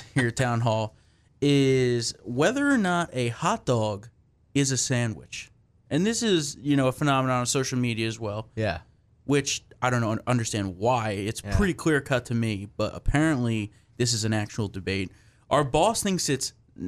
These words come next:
Speaker 1: it's neither. It's,
Speaker 2: Yeah.
Speaker 1: it's a side dish,
Speaker 2: That's
Speaker 1: which
Speaker 2: insane.
Speaker 1: is the most ridiculous
Speaker 2: Yeah.
Speaker 1: thing I've ever heard in my life.
Speaker 2: The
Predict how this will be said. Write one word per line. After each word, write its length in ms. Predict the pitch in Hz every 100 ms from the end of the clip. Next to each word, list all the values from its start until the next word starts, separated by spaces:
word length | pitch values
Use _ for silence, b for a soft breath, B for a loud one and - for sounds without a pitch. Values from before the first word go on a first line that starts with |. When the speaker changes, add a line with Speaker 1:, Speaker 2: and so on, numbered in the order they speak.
| - -
Speaker 1:
it's 200 | 139 131
neither. 640 | 143 226 202 120 90 104 _ _ -
It's, 280 | 98 139 104
Speaker 2:
Yeah. 60 |
Speaker 1:
it's 120 | 127 131
a 60 |
side 500 | - - 139 143 135
dish, 420 | - - - - - _ -
Speaker 2:
That's 100 | 117
Speaker 1:
which 140 | 117
Speaker 2:
insane. 400 | 107 - 107 92
Speaker 1:
is 200 | 120 127
the 100 | -
most 240 | 139 135
ridiculous 520 | 135 120 139 143 120 -
Speaker 2:
Yeah. 40 |
Speaker 1:
thing 160 | 127 113
I've 100 | 110
ever 160 | 107 110
heard 140 | 117
in 80 | 110
my 80 | 92
life. 200 | 104
Speaker 2:
The 60 | 107